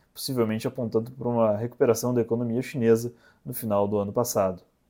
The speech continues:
Concluindo, para a agenda de quarta-feira, nós temos resultados da pesquisa mensal de serviços do I B G E referentes a novembro, ajudando a analisar o estado da atividade econômica,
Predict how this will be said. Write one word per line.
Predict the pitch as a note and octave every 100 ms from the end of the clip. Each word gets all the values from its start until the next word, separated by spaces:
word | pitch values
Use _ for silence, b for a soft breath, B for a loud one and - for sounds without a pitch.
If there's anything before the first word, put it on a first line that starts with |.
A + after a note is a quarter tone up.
| _ _
Concluindo, | - A#2+ D3 C#3 D3 D#3
para | A#2+
a |
agenda | G#2+ G#2
de | G#2
quarta-feira, | A#2 A#2 D3 - C3+ D3
nós | A2+ G#2
temos | A2 G#2
resultados | G#2 G#2 - G#2 G2+
da | G2
pesquisa | G2 G2+ - G#2+ G#2
mensal | G2+ G2 G2+
de | -
serviços | C#3 G#2+ C3 C#3 A2+
do | G2+
I |
B | G2+
G | C3 C#3
E | A#2
referentes | C3+ A2+ - G2+ G2 A2+
a |
novembro, | C#3 C3+ A2+ C3 - b b b b
ajudando | A#2+ A2 A2+ A2
a |
analisar | G#2 G#2 G2+ G2+
o |
estado | F#2+ - G2 G2+
da | G#2 G#2+ G2+
atividade | - B2 A2 G#2
econômica, | A#2+ D#3 A#2+ B2 C#3 C#3+